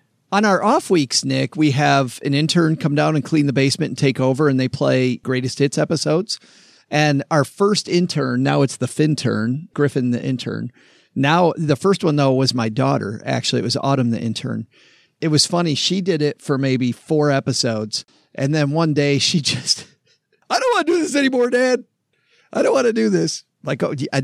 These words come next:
I never said you had to do it." "No, I'm done. I'm done right now." Like, "That's fine." "No, you don't hear me, Dad. I'm done. I, I'm not doing it."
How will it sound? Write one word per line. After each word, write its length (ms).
I 80
never 180
said 200
you 80
had 180
to 60
do 100
it." 120
"No, 140
I'm 220
done. 380
I'm 100
done 180
right 180
now." 340
Like, 160
"That's 220
fine." 420
"No, 160
you 140
don't 180
hear 140
me, 100
Dad. 220
I'm 120
done. 360
I, 180
I'm 140
not 200
doing 220
it." 160